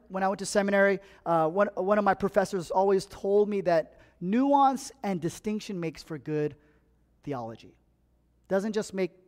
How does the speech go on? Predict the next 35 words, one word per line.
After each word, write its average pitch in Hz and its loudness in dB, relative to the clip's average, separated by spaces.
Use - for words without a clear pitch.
good 170 -2
for, 143 -6
uh, 120 -10
you 170 -14
know, 147 -10
good 151 -8
logic 165 -4
and 123 -10
good 175 -2
discussion, 170 -8
but 147 -6
nuance 269 0
and 190 -4
distinction. 202 -8
Because 214 -2
I 226 0
think 349 -8
as 262 -6
Christians, 226 -8
uh, 175 -6
there 240 2
i-, 233 -6
you 220 -4
know, 196 0
we 208 0
love 262 4
cliches, 151 -4
man. 143 -6
We 180 -2
love 254 6
bumper 220 4
stickers. 185 -4
We 254 -2
<laughs> 277 8
love, 285 12